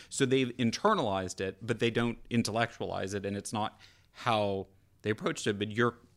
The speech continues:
was that your goal in providing particularly home cooks a,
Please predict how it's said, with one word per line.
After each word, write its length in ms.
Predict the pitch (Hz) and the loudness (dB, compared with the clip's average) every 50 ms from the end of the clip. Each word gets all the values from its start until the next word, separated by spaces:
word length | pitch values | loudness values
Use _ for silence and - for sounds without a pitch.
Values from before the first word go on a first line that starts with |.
| _ _ _ _ _ _ - 78 92 | _ _ _ _ _ _ -16 -10 -4
was 160 | 120 113 117 - | 0 0 4 4
that 160 | 127 120 - | 4 4 4
your 100 | 107 110 | 0 0
goal 300 | 107 147 143 131 113 104 | 4 4 6 6 6 4
in 80 | 104 | 2
providing 440 | - 120 113 113 107 107 104 101 101 | 0 0 2 2 2 2 0 -2 -4
particularly 420 | 87 - 110 - 104 - 104 98 87 | -6 -6 -8 -8 -6 -4 -4 -4 -4
home 280 | - - 143 143 139 | -2 0 0 0 0
cooks 500 | - - - 101 92 - - - - - - - - - - _ _ _ _ _ _ | 0 -2 -4 -4 -4 -4 -8 -10 -10 -10 -12 -16 -20 -20 -20 _ _ _ _ _ _
a, 100 | 113 - | -6 -6